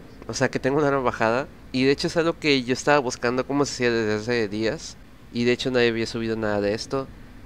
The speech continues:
Y bueno, resulta ser que, pues, me puse a explorar Marte. Y de repente dejé el control como unos cinco minutos.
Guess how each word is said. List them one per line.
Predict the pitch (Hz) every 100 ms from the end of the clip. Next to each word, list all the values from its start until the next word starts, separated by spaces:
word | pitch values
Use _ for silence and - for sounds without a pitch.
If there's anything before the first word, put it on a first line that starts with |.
| - -
Y | 123 120 117
bueno, | 123 127
resulta | 123 -
ser | 147 147
que, | - 156 147 - -
pues, | 131 -
me | 117
puse | 123 - 151
a | 143 120 110
explorar | 107 - 131 120 117
Marte. | 120 120 117 165 185 - - - - - -
Y | 123 123
de | 120
repente | 113 113 113
dejé | 131 - 123
el | 120 117
control | 131 117 113 120 131
como | - 117
unos | 117 120
cinco | 113 131 123 120
minutos. | 113 110 131 139